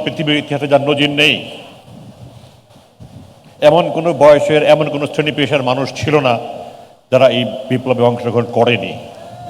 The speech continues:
আমি আবারও জুলাই বিপ্লবে যারা অংশগ্রহণ করেছে সবাইকে স্যালুট জানাচ্ছি। আপনাদের কারণে দাস-, দেশ জাতি আজকে ফ্যাসিবাদ মুক্ত হয়েছে।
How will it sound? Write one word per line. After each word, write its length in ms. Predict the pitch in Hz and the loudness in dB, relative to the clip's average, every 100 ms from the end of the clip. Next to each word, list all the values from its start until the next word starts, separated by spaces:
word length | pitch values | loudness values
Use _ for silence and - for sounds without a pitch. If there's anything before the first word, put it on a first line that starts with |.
| - - - - - - - - _ _ _ 640 - - - - - - | -18 -20 -20 -20 -20 -20 -20 -20 _ _ _ -18 -14 -12 -12 -12 -16 -6
আমি 160 | 113 123 | 0 2
আবারও 300 | 135 156 160 | 6 6 6
জুলাই 440 | 135 147 151 151 | 4 8 8 8
বিপ্লবে 360 | 143 143 143 143 | 4 0 0 2
যারা 140 | 143 | 4
অংশগ্রহণ 380 | 139 143 135 135 | 4 2 0 0
করেছে 160 | 131 127 | -2 0
সবাইকে 360 | 127 135 131 | 4 4 2
স্যালুট 360 | - 131 131 107 | -2 0 0 2
জানাচ্ছি। 420 | 110 95 - 110 - - - _ _ _ - - - _ | 0 0 -6 -12 -16 -20 -20 _ _ _ -20 -20 -20 _
আপনাদের 440 | 117 120 139 131 123 | 0 2 2 0 2
কারণে 340 | 139 139 143 | 4 4 2
দাস-, 280 | 139 139 - - - - 101 | 4 2 2 -8 -10 -12 -4
দেশ 280 | 127 143 104 | -2 0 2
জাতি 300 | 131 123 139 | 2 4 4
আজকে 220 | 127 139 | 2 0
ফ্যাসিবাদ 460 | 117 123 139 131 131 | -2 -2 2 2 2
মুক্ত 260 | 127 - | -2 -4
হয়েছে। 360 | 127 135 - | -2 -2 -2